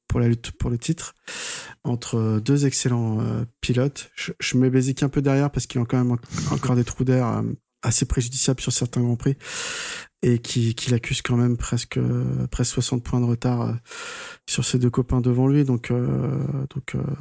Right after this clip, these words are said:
donc voilà pour, euh, pour ça. Quartararo, il est rentré un tour trop tard.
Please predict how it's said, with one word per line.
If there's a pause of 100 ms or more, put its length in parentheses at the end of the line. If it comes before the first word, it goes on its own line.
(1600)
donc
voilà
pour,
euh,
pour
ça.
Quartararo,
il
est
rentré
un
tour
trop
tard.